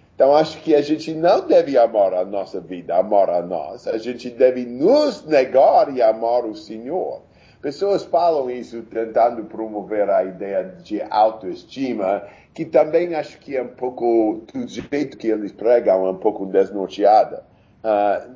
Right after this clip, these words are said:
em certos sentidos, a gente se sente estimado, valorizado, porque o Senhor nos ama.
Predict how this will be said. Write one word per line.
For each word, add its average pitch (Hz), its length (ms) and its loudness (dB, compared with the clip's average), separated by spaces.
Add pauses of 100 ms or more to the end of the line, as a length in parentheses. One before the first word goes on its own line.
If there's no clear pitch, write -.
(240)
em 175 300 2
certos 233 500 2
sentidos, 127 540 -8
a 127 80 4
gente 123 340 -8
se 120 260 -16
sente 147 540 -4
estimado, 98 800 0
valorizado, 101 880 2
porque - 300 -6
o 120 40 -2
Senhor 113 380 -6
nos 98 220 -8
ama. - 420 -2